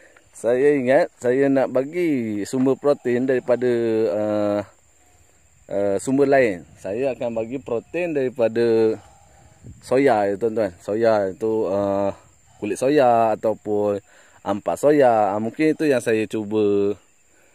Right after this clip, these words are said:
ah, terapkan ya, tuan-tuan. Maksudnya panjang sangatlah, tuan-tuan, ni, ah, video ni. Ah,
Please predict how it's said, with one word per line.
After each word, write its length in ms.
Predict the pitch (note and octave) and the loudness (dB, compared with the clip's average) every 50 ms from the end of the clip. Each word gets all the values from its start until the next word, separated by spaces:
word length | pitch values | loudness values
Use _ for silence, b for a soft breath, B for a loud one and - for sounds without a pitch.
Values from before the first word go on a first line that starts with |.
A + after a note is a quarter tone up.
| b b b _ - | b b b _ -12
ah, 200 | - F#2+ G2 G2 - | -8 -8 -8 -6 -6
terapkan 360 | - G2 G2 F#2+ _ - G#2 | -6 -6 -6 -6 _ -6 -6
ya, 120 | G2 F#2 F2+ | -6 -8 -8
tuan-tuan. 360 | F2+ G2+ F#2+ F#2+ G2 F#2+ F2 E2 - _ - - _ _ _ _ _ _ _ _ B B B B B B B B B B _ _ _ _ _ _ _ _ _ _ _ | -8 -8 -8 -6 -6 -6 -6 -8 -12 _ -20 -20 _ _ _ _ _ _ _ _ B B B B B B B B B B _ _ _ _ _ _ _ _ _ _ _
Maksudnya 320 | - G2+ A2+ B2+ C#3 C#3 C#3 | -12 -10 -8 -8 -8 -4 -2
panjang 320 | - C#3+ C#3+ C#3+ D3 C#3+ | -2 0 2 2 0 0
sangatlah, 400 | C#3 D3+ D3 D3+ C#3+ C3+ B2+ A#2+ | 0 0 -2 0 0 0 -2 -2
tuan-tuan, 400 | B2 C#3 C3+ B2 C#3+ C#3 C3 B2+ | -2 -4 -2 0 0 0 0 0
ni, 160 | B2 A#2+ A#2 | -2 -4 -2
ah, 240 | A2+ A2+ A2+ A2 G#2+ | 0 0 0 0 -2
video 320 | G2+ A2+ A#2 A#2+ B2 A#2+ | -4 -6 -4 -2 0 0
ni. 160 | A#2 B2 C#3+ D3+ - _ _ _ _ _ _ _ _ _ _ b b b b b b b b b b _ | 0 -2 -6 -10 -12 _ _ _ _ _ _ _ _ _ _ b b b b b b b b b b _
Ah, 600 | - G#2 G#2 G#2+ G#2+ G#2+ G2+ G2+ G2+ G2+ G#2 | -8 -4 -2 -2 0 0 -2 -2 -4 -6 -6